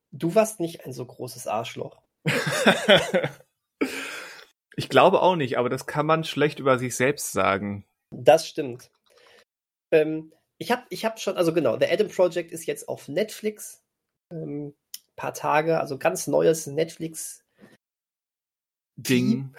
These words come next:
Speaker 1: Ding. <laughs> Ähm, von Sean Levy, den man ja echt kennt mittlerweile, als, äh, Regisseur einiger
Speaker 2: Film.
Speaker 1: Folgen von Stranger Things.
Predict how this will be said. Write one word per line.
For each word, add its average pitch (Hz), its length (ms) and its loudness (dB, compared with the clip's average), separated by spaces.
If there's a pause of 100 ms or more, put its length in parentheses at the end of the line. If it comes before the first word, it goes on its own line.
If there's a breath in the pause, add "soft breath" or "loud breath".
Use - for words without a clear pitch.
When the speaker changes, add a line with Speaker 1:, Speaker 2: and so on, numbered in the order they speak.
(260 loud breath)
Speaker 1:
Ding. 202 380 6
<laughs> 988 40 -10 (1120 loud breath)
Ähm, 170 600 2 (1500)
von 180 400 -2 (160)
Sean 202 380 0
Levy, 196 480 -2
den 165 140 -2
man 170 180 -4
ja 160 80 0
echt - 480 -10
kennt 175 380 -6
mittlerweile, 214 680 -2 (220)
als, 147 380 -6
äh, - 100 -8
Regisseur 147 720 0
einiger 69 1080 2 (1160 soft breath)
Speaker 2:
Film. 120 200 0
Speaker 1:
Folgen 202 480 8
von 165 500 -4
Stranger 208 560 -4
Things. - 500 -6